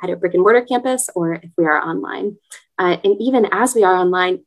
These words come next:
it's even more important to create that relationship. So in homeroom, we have a special time in which we get to, um, learn about each other's passions and hobbies. Um,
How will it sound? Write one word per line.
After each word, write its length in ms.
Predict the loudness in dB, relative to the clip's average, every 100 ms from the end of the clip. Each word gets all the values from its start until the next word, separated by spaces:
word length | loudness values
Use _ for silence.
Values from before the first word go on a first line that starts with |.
| _
it's 140 | -20 -10
even 460 | -4 0 2 2 -2
more 300 | -2 -2 -2
important 560 | -2 -4 -4 -6 -6 -6
to 120 | -12
create 520 | -6 2 4 6 4 0
that 180 | -6 -6
relationship. 600 | -4 -6 -4 -8 -8 -10 _ _ _ -2
So 480 | 2 6 6 4 0
in 160 | -2 2
homeroom, 540 | 4 4 4 4 2 0 _ _ -6
we 40 | -2
have 80 |
a 60 | -2
special 400 | -2 -2 -2 -2
time 440 | 0 2 4 2
in 240 | 4 4 4
which 200 | 2 0
we 120 | -4
get 220 | 0 0
to, 420 | 0 6 8 8 6
um, 340 | 0 0 0
learn 200 | 0 -2
about 300 | -2 0 -2
each 180 | -2 -8
other's 340 | -4 0 0 -2
passions 680 | -4 -2 -4 -8 -8 -8 -10 _ _ _
and 280 | 4 6 4
hobbies. 720 | 2 2 4 4 2 2 -4 0
Um, 540 | 4 6 4 2 -4